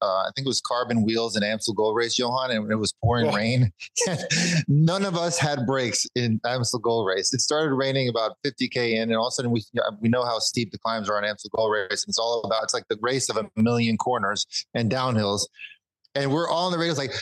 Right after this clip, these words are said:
Speaker 1: "We can't stop." We, we were in the middle of the peloton, hitting a corner, and all of a sudden have to go to the front without stopping. Like,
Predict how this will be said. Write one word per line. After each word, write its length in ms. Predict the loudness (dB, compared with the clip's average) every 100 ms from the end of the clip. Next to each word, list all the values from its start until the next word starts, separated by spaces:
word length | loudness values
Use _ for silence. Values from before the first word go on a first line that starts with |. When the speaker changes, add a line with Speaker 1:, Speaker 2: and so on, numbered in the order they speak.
| -4
Speaker 1:
"We 120 | -2 0
can't 320 | 0 0 0
stop." 440 | -2 0 0 0 0
We, 80 | 2 2
we 100 | 2
were 60 | 2
in 240 | 0 0
the 80 | 2
middle 240 | 2 0
of 80 | 0
the 60 | -2
peloton, 600 | 0 0 0 -2 -2 -4 -6 -12 -8
hitting 240 | -4 0 0
a 60 |
corner, 420 | 2 2 2 2 2
and 180 | 2
all 140 | 2 0
of 40 |
a 20 |
sudden 180 | 0 0
have 220 | 0 -2
to 80 | 0
go 80 | 0
to 40 |
the 120 | 0 0
front 240 | 0 0
without 320 | 0 0 0
stopping. 460 | 0 0 0 0 0
Like, 180 | -2